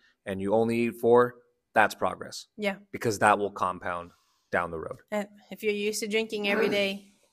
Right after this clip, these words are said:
Speaker 2: multiple drinks a day, and then you take out at least two days, that's still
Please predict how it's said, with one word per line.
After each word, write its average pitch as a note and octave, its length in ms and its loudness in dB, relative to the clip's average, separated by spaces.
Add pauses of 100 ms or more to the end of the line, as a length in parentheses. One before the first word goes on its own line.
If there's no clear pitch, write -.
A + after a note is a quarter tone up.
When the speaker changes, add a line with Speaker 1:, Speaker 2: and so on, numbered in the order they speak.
(760)
Speaker 2:
multiple G3+ 440 -4
drinks G#3 320 -10
a G#3+ 40 -8
day, G3+ 380 -2 (680)
and F#3+ 100 -8
then F3+ 140 -4
you F3 100 -6
take F#3+ 260 -8
out F#3 240 -2
at G#3 220 -12
least G3+ 380 -10
two G#3+ 160 -8
days, G3 560 -4
that's F3 280 -6
still F3+ 600 -4